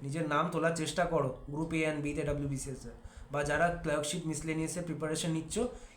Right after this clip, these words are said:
এই লাস্ট মোমেন্টে মক টেস্টগুলো দিতে থাকো। প্রিপারেশন একদম কিন্তু ঢিলা দিও না, ঢিলেমু দিয়ে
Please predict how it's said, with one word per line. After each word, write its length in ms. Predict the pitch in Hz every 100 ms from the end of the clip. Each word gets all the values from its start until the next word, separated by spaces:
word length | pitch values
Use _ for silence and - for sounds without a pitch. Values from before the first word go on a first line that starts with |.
| -
এই 120 | 151
লাস্ট 360 | 147 151 175 175
মোমেন্টে 360 | 175 180 190
মক 300 | 190 156 160 -
টেস্টগুলো 420 | 190 175 - 170 165
দিতে 220 | 156 185
থাকো। 360 | 180 175 233 - - - - - - - - - - - - - -
প্রিপারেশন 460 | 156 147 175 170 190
একদম 380 | 156 156 185
কিন্তু 280 | 185 190 190
ঢিলা 340 | 165 160 165 170
দিও 280 | 160 156
না, 120 | 160 190
ঢিলেমু 440 | 151 147 160 165
দিয়ে 300 | 160 190 214